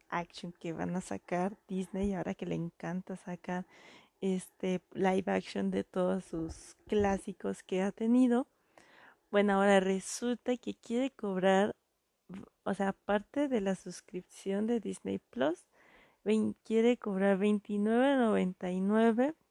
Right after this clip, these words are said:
por ver una película live action. Mm, digo, aquí al-, en Latinoamérica creo que todavía no llega, al parecer va a llegar en noviembre, pero aún así,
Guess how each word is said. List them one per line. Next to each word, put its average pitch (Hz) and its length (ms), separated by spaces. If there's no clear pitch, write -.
por 185 300
ver 214 360
una 202 340
película 175 880
live 180 500
action. - 460
Mm, 226 500
digo, 208 300
aquí 254 320
al-, 320 240
en 208 140
Latinoamérica 208 880
creo 208 280
que 208 120
todavía 190 540
no 185 100
llega, 196 380
al 247 100
parecer 185 560
va 180 40
a - 20
llegar 175 400
en 170 100
noviembre, 208 600
pero 190 220
aún 185 200
así, 202 460